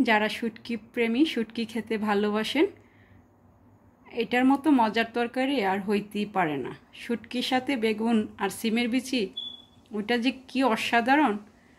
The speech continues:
আর ধনিয়া পাতাটা আমি ইচ্ছা করেই দেই নাই, যদিও আমার frozen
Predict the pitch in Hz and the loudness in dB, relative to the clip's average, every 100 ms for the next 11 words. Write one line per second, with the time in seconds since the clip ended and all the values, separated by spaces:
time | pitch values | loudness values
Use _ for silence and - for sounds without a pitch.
0 | _ - 220 214 240 254 262 285 294 320 | _ -6 -4 0 2 2 4 2 2 2
1 | 359 240 240 - 247 247 247 269 220 226 | 4 4 0 -2 -4 -2 -2 -2 0 0
2 | 226 254 339 320 247 214 240 254 226 226 | 2 4 6 6 2 0 0 0 -2 -4
3 | - 226 240 240 277 | -2 0 2 2 0